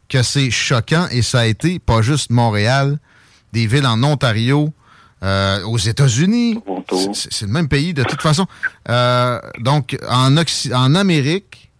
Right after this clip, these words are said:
Speaker 1: on a, on se rend compte qu'on a des, des gens qui sont des partisans de, euh, bouchers, de, de vidanges, tueurs de femmes et d'enfants à de sang-froid à grande échelle.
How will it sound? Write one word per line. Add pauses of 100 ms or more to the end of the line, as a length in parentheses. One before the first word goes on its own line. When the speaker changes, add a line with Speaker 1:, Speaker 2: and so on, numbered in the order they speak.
(220)
Speaker 1:
on
a,
on
se
rend
compte
qu'on
a
des,
des
gens (340)
qui
sont
des
partisans (800)
de, (240)
euh,
bouchers, (800)
de,
de
vidanges, (500)
tueurs
de
femmes (100)
et
d'enfants
à
de
sang-froid
à
grande
échelle.